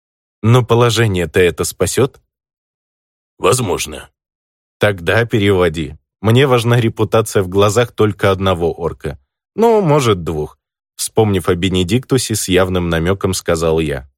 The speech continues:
Speaker 1: Бисквит тут же зарычал на старейшину, но только несведущему человеку это могло показаться неучтивостью. Старейшине слова моего друга хоть и не понравились, но явно заставили смириться с ситуацией.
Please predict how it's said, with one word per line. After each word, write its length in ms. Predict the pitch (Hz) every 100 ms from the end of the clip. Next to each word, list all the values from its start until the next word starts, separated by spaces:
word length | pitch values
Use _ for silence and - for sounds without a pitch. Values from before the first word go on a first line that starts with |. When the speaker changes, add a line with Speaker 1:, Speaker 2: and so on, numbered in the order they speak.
| _ _ -
Speaker 1:
Бисквит 540 | 120 175 - 156 147 -
тут 200 | 131 120
же 160 | 104
зарычал 520 | 95 98 104 - 95
на 120 | 90 87
старейшину, 840 | - 95 139 156 - 110 104 80
но 200 | 101 127
только 360 | 165 170 -
несведущему 760 | 135 127 - 110 90 87 90 85
человеку 580 | - 85 82 120 135 107
это 180 | 98 92
могло 340 | 90 87 104
показаться 600 | 104 - 90 85 85 -
неучтивостью. 920 | 87 87 80 - 85 78 - - 64 - _ _ _ _ _
Старейшине 720 | - - 180 214 - 165 160
слова 440 | - 107 101 98 92
моего 320 | 92 87 92
друга 320 | 92 107 87
хоть 260 | - 110 87
и 40 |
не 100 | 87
понравились, 760 | 78 90 90 151 139 139 131 -
но 140 | 95
явно 480 | 95 101 135 131 127
заставили 680 | 113 98 - 92 92 95 92
смириться 600 | - 90 82 85 - 90
с 60 |
ситуацией. 800 | - 87 - 78 67 - 71 -